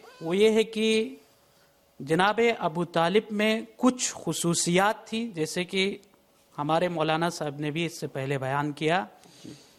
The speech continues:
Speaker 1: ان میں سب سے پہلی جو خصلت تھی، وہ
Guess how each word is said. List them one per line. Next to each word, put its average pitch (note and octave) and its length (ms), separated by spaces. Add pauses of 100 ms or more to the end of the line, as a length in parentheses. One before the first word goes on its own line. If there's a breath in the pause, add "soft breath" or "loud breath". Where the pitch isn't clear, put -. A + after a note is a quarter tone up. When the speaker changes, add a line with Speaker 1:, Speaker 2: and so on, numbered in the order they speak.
(280 loud breath)
Speaker 1:
ان A#3+ 200
میں C4 100
سب C#4 260
سے B3 200
پہلی G#3 720
جو F#3 440
خصلت G3 600
تھی، G#3 400
وہ F3+ 180